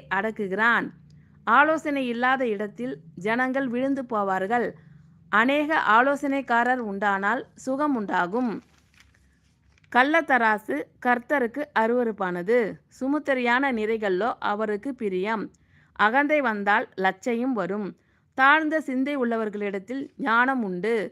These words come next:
செம்மையானவர்களுடைய உத்தமம் அவர்களை நடத்தும். துரோகிகளின் மாறுபாடோ அவர்களை பாழாக்கும். கோபாக்கினை நாளில் ஐசுவரியம் உதவாது. நீதியோ மரணத்துக்கு தப்புவிக்கும்.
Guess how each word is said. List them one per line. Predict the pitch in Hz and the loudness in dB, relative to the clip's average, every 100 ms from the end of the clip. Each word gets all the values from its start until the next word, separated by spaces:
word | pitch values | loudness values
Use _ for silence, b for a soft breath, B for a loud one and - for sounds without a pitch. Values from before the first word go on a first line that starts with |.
| b b b - | b b b -2
செம்மையானவர்களுடைய | 262 285 320 311 277 277 269 254 254 233 214 | 0 0 0 2 2 2 0 -2 -2 0 -2
உத்தமம் | 190 - 254 220 254 302 b b b | -6 -4 -2 -2 -4 -8 b b b
அவர்களை | 226 247 254 226 247 | 2 2 2 0 0
நடத்தும். | 269 208 208 202 254 262 190 - | 0 0 -2 -4 -6 -4 -6 -12
துரோகிகளின் | - 208 269 294 294 269 262 220 | -6 0 2 0 0 -2 -2 -4
மாறுபாடோ | 202 226 254 226 202 214 269 b b b b | -2 0 0 0 0 -2 -6 b b b b
அவர்களை | 220 254 262 233 262 - | 0 2 0 0 -2 0
பாழாக்கும். | 233 220 226 202 196 269 247 - _ _ _ - | 2 4 4 0 0 -4 -4 -8 _ _ _ -2
கோபாக்கினை | 262 294 302 302 294 277 277 | 2 4 4 2 0 -4 -2
நாளில் | 254 214 214 269 - 202 | -2 0 -2 -4 -4 -4
ஐசுவரியம் | 240 277 277 240 214 233 294 | -2 -4 -4 -4 -4 -6 -8
உதவாது. | - 202 220 196 180 214 233 - b b b | -10 -6 -2 -2 0 0 0 -2 b b b
நீதியோ | 214 269 311 302 240 277 233 | -4 -2 -2 -2 -2 -2 -2
மரணத்துக்கு | 202 226 262 262 269 247 294 | -2 -2 -2 -4 -8 -8 -6
தப்புவிக்கும். | 220 202 226 190 185 240 | -6 -4 -4 -4 -4 -4